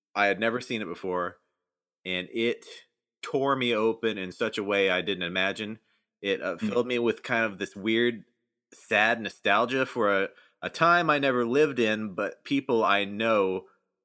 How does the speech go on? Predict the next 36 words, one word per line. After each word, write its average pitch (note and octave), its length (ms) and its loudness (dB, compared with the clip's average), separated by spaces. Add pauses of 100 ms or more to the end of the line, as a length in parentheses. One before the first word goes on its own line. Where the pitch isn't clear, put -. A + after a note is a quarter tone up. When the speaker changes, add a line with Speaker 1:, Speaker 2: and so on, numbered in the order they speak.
(220)
Speaker 1:
very C3 560 2
dearly A2 640 0
and F#2 100 -6
personally G2+ 480 -2
that F2 200 -2
lived A#2+ 340 2
through E2+ 260 -4
it. E2 160 -6 (600)
And F#2+ 180 -2
I F#2+ 80 2
saw A2 460 4
the F#2+ 120 -2
effects - 640 -2
of F2 280 -6
that F2+ 240 -2
small G2 360 -2
town F2+ 440 -2
nineteen F2+ 440 -6
fifties F2 600 -8 (680)
ain't G2 220 -4
shit - 260 -4
to F#2 60 -6
do, F#2 360 -4
so F2 240 -6
just E2+ 380 -6 (300)
fuck - 300 -2
up G2+ 140 -2
your G2 100 -2
life F#2+ 500 0 (240)
and F#2 480 -6
be G2+ 140 -2
depressed F#2+ 560 0
kind G2+ 180 -4
of E2 80 -6
shit. F2+ 300 -2
It, F#2+ 200 -6